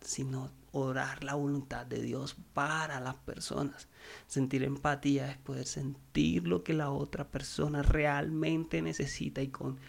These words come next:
mis palabras bajar el milagro en la otra persona. Nadie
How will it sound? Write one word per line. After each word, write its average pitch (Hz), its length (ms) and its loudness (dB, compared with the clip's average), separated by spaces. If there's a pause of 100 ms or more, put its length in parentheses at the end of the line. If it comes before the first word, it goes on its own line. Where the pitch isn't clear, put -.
(200)
mis 165 280 -2
palabras 156 720 -8 (520)
bajar 147 560 2
el 147 120 0
milagro 139 580 0
en 131 80 -4
la 98 60 -6
otra - 240 -10
persona. - 560 -12 (1120)
Nadie 151 560 0